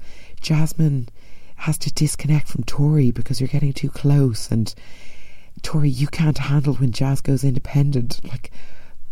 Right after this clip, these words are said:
very wild claims. But I think he's having one of those "what is life" moments. What are we all doing here? So, and then now he's got this wedding coming up, and you can see, yeah, he might be questioning things.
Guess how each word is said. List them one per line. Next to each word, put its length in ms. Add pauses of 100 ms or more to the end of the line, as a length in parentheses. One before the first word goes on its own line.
very 320
wild 420
claims. 440 (560)
But 360 (540)
I 80
think 160
he's 140
having 260
one 80
of 80
those 220
"what 260
is 160
life" 480
moments. 580 (520)
What 120
are 60
we 140
all 120
doing 300
here? 240
So, 400 (680)
and 120
then 180
now 200
he's 140
got 180
this 200
wedding 560 (480)
coming 320
up, 340
and 260
you 80
can 140
see, 460 (240)
yeah, 340
he 240
might 240
be 140
questioning 680
things. 320